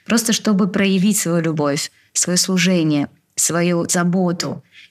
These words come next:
И уверяю, вот эта бескорыстность, и когда, потому что намерение всё определяет. А, мы можем себя обмануть,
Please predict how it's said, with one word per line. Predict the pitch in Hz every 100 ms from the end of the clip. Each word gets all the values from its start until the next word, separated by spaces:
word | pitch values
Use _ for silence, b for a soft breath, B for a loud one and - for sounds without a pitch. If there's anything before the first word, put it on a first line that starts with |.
| B
И | 190 208
уверяю, | 214 190 233 214 226 240 233 202 202 147 - -
вот | 175 180 -
эта | 208 208
бескорыстность, | 185 196 - 190 190 285 - 214 175 175 - _
и | 185 180 175 -
когда, | 180 175 185
потому | - 180 180
что | 220
намерение | 208 185 175 156 147
всё | - 143
определяет. | 147 139 135 - - - _ B B B B B B
А, | - 175 175
мы | 190
можем | 220 226 208
себя | 208 196
обмануть, | 190 185 190 247 370 -